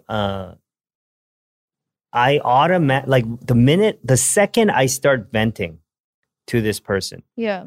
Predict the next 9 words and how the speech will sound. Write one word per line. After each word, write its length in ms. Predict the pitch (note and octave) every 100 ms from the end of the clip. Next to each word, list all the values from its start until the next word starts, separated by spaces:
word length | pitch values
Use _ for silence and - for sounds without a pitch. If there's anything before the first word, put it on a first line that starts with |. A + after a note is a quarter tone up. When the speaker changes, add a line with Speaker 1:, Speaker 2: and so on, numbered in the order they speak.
| G#3
Speaker 1:
I 240 | A#2 C3+
automatically 1300 | - B2 E3+ G3 C#3+ C3+ C#3+ C#3 - C#3+ C3 A#2+ - _ _ _ _ _
assume 600 | B2 A2+ - C#3 B2 G#2+
that 180 | G#2 A2+
this 140 | B2 A#2
person 320 | - A2 A2+
does 180 | F#2 E2
not 200 | F#2 F2
care. 180 | - F2